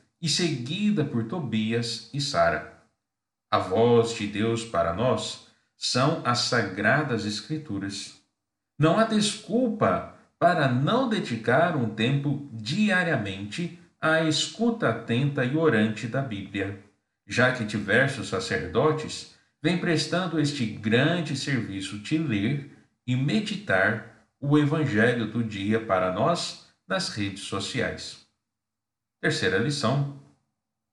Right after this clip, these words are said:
mantenha o demônio longe. No texto bíblico, Tobias precisava queimar fígado e coração de peixe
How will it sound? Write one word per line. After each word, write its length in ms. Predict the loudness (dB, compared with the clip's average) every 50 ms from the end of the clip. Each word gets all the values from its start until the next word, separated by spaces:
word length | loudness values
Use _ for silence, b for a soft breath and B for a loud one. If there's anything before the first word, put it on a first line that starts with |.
| _ _ _ _ _
mantenha 640 | 0 0 0 0 0 0 0 2 2 2 2 2 2
o 140 | 0 0 0
demônio 500 | 0 0 0 0 0 0 2 2 0 0
longe. 580 | 0 0 -2 -2 -2 -4 -6 -10 -14 -16 -18 -20 _ _ _ _ _ _ _ _ _ _ _ _ _ _ _ _ _
No 180 | -2 -2 -2
texto 360 | 0 -2 -4 -4 -4 -4 -4 -4
bíblico, 680 | -2 0 0 2 2 0 -2 -4 -8 -8 -10 -12 -12 -16 _ _ _ _ _ _ _ _ _ _ _ _
Tobias 720 | _ 4 4 4 4 2 0 0 0 -2 -2 -2 0 -2 0
precisava 760 | -2 -2 -2 -2 -2 -4 -2 2 4 4 4 4 2 -2 -2
queimar 680 | -2 0 0 2 2 2 2 2 2 0 -4 -12 -18 _ _ _ _ _ _ _ _ _
fígado 760 | 0 0 0 0 -2 -4 -4 -2 -2 -4 -6 -6 -10 -12 -10
e 80 | -10 -6
coração 460 | -2 0 0 0 0 0 -2 -2 -4
de 100 | -4 -8
peixe 680 | -8 -4 -2 -2 -2 -2 -4 -4 -4 -6 -6 -6 -12